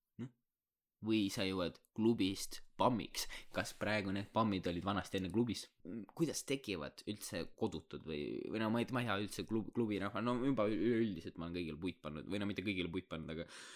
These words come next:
kõik võõrastanud. Aga still, ka, no asi hakkab käest ära minema. <laughs> Ka pammidel on oma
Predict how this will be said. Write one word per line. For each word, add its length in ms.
kõik 220
võõrastanud. 460
Aga 220
still, 260
ka, 140
no 100
asi 180
hakkab 220
käest 220
ära 120
minema. 760
<laughs> 160
Ka 160
pammidel 640
on 80
oma 220